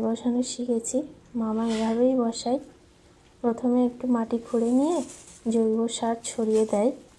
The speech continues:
তার উপরে আবার একটু মাটি দেব। এই যে অল্প কিছুটা মাটি এভাবে দিচ্ছি, তারপরে এবারে শিমের যে বীজগুলো আছে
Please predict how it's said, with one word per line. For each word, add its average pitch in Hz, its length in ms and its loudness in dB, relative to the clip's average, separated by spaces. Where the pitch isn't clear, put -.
তার 233 260 2
উপরে 233 400 0
আবার 233 260 2
একটু 220 340 -2
মাটি 196 420 -2
দেব। 180 240 -4
এই 240 160 4
যে 240 140 4
অল্প 220 280 2
কিছুটা 233 420 -6
মাটি 226 440 0
এভাবে 226 340 -2
দিচ্ছি, - 520 -6
তারপরে 220 460 2
এবারে 254 380 2
শিমের 220 480 2
যে 220 220 0
বীজগুলো 220 600 0
আছে 214 480 -4